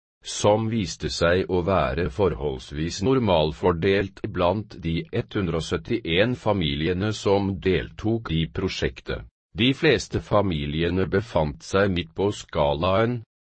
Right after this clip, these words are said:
som vil si at de mestret tilværelsen på en tilfredsstillende måte. En liten gruppe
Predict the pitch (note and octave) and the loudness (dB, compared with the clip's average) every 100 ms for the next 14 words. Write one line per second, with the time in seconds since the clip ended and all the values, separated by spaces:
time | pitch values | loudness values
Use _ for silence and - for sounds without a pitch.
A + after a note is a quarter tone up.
0 | - - F2 E2+ E2+ D#2 F2+ C#3+ C#3+ - | -20 -4 0 0 0 -4 -2 -2 -4 -6
1 | F#2 A#2 C3+ - A2 F2+ D2 D#2+ E2+ - | -4 -4 -4 -4 -4 -2 -2 -2 -4 -6
2 | - - D#2 - - - G2 G2 G2 G2+ | -12 -4 -4 -4 -6 -4 -2 2 6 6
3 | G2+ G#2+ G#2 - G#2+ - E2 D#2+ E2 D#2+ | 6 2 0 -6 -8 -4 -2 0 -2 -2
4 | - F#2+ C2+ - A#1+ - - C#2+ C2+ D2+ | -2 -4 -4 -6 -8 -8 -8 -4 -2 -2
5 | G2 G#2+ D#2 - - F#2 C2 - _ - | 0 2 2 0 -2 -2 -4 -12 _ 0
6 | G2 G#2+ A2+ A#2+ D#2+ - F2+ A#2+ F2+ G#2+ | 2 2 0 0 -2 -6 -6 -2 -2 -2
7 | - - D2+ D#2+ | -6 -6 -2 -2